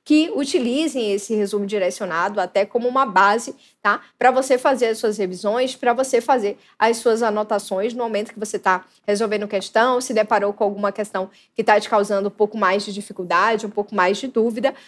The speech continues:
você faz ali a sua anotação nesse resumo direcionado, tá? Da matéria em específico. Então, pessoal, fica aqui realmente uma, essa sugestão aí de ciclo de estudos pra vocês. É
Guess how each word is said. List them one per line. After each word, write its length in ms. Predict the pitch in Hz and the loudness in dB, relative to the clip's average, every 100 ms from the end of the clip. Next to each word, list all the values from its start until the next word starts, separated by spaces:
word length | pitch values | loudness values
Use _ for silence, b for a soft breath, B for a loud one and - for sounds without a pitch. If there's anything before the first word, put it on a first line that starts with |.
| B | B
você 420 | 240 269 - 233 247 | 0 2 4 4 4
faz 380 | - 214 262 | 4 4 4
ali 220 | 285 214 214 | 0 0 -2
a 60 | |
sua 180 | 214 233 | -2 -4
anotação 560 | 214 220 247 - 190 208 b b b | -4 -4 -4 -2 -4 -4 b b b
nesse 420 | 208 202 214 - | -2 0 0 -2
resumo 360 | 254 226 233 233 | 0 0 0 -4
direcionado, 760 | 240 208 233 240 190 170 190 - _ - | -2 -2 -2 -4 -2 -2 -4 -12 _ -2
tá? 200 | 190 262 | 0 2
Da 200 | 185 190 | 2 2
matéria 380 | 220 226 202 214 | 2 2 2 2
em 100 | 233 | -2
específico. 680 | - - - - - _ _ _ _ _ _ _ _ - | -4 -6 -6 -12 -16 _ _ _ _ _ _ _ _ -10
Então, 160 | 175 170 | -2 0
pessoal, 540 | 233 226 247 247 226 B B | 0 4 4 4 0 B B
fica 360 | - 277 294 | -4 -2 0
aqui 160 | 320 262 | -2 0
realmente 580 | 285 247 214 208 269 - | 0 0 -2 -2 -4 -4
uma, 140 | 226 | -2
essa 180 | 202 220 | -2 -4
sugestão 600 | - 226 220 - 202 220 | -8 -4 -4 -2 -2 0
aí 160 | 247 208 | -2 -2
de 100 | 208 | -4
ciclo 340 | 208 208 208 | -4 -2 -2
de 120 | 185 | -2
estudos 320 | 190 - 190 - | -4 -4 -4 -4
pra 160 | 185 | -10
vocês. 560 | 185 - 165 180 - - b b b - | -10 -12 -10 -10 -14 -20 b b b -2
É 320 | 226 247 277 | 2 2 0